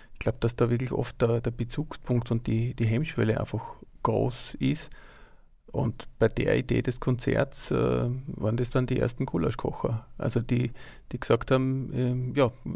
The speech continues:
Gulasch, meins, das mach ich." Also von dem her bin ich absolut bei dir. Der, der Anstoß und das einmal den ersten Schritt setzen ist sicher der,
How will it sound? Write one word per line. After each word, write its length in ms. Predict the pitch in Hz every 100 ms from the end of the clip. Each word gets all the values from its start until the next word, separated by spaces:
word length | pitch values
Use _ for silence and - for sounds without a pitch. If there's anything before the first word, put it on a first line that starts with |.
| 117
Gulasch, 460 | 117 127 143 139 -
meins, 560 | - 120 117 110 - -
das 180 | 123
mach 160 | 123 123
ich." 180 | 104 107 -
Also 400 | - 117 113 117
von 220 | - 113
dem 180 | 113 120
her 180 | 123 135 - - - - - - - - - - - -
bin 80 | 120
ich 80 | 123
absolut 380 | 120 - 135 -
bei 80 | 143
dir. 200 | 143 104
Der, 300 | 107 107 113 -
der 340 | 113 117 117 -
Anstoß 640 | - 113 - - 120 120
und 140 | 127 127 -
das 220 | 117 -
einmal 180 | 120 123
den 140 | 120
ersten 280 | - 120 -
Schritt 280 | 120 127 -
setzen 300 | 120 - 127
ist 120 | 120
sicher 240 | 117 - 139
der, 320 | 123 120